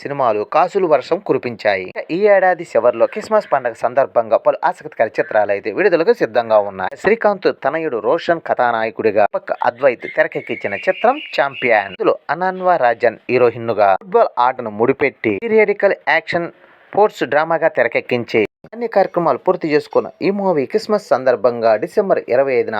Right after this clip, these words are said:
ప్రేక్షకుల ముందుకు రానుంది. ఇక ఆర్ఆర్ సస్పెన్స్ తో పాటు బలమైన భావోద్వేగాలు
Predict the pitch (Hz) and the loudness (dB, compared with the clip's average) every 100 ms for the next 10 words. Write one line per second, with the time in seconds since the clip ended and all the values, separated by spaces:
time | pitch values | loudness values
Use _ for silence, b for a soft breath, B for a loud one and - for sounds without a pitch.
0 | 101 185 185 175 165 185 262 165 110 104 | -2 -2 0 -2 -2 -2 2 2 0 -6
1 | 98 95 90 - - - 214 247 233 165 | -8 -8 -8 -8 -6 -2 0 0 0 -2
2 | 156 180 175 - 151 117 117 117 117 190 | 0 0 -2 -2 0 2 2 2 0 0
3 | 196 180 113 135 180 175 147 160 151 139 | -2 -6 0 2 2 -2 0 2 2 2